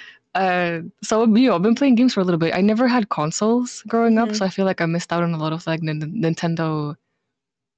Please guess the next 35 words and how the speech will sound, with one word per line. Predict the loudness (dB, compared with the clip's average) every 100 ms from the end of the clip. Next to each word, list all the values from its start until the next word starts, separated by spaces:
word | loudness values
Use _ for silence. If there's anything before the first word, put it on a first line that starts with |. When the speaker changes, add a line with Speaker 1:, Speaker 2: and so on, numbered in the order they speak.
| _ -6
Speaker 1:
um, | -4 -2 -6 -8 -10 -6
nostalgia | -6 -4 -4 -2 -4
things. | -2 0 0 -2
Like, | -2
I | 0
never, | 0 0
I've | 0
never | 0 0
Speaker 2:
Yeah. | -2
Speaker 1:
played | -4 -4 -4
Legend | -6 -6 -10
of |
Zelda | -10 -10 -8 -8 -8
or, | -6 -6 -6
like, | -6 -8 -12 _ _ _ _
Speaker 2:
Same. | -6
Speaker 1:
like, | -4 0
any | 0
of | 0 0
the | -2
classics | -2 -4 -4 -4
or | -4
anything. | -2 -2
Like, | -2 -2
I | -2
just | -2
missed | -2 -2
out | -2
on | -2
it | -4
'cause | -6
my | -6
parents | -4 -6 -4
were |
like, | -4 -4 -8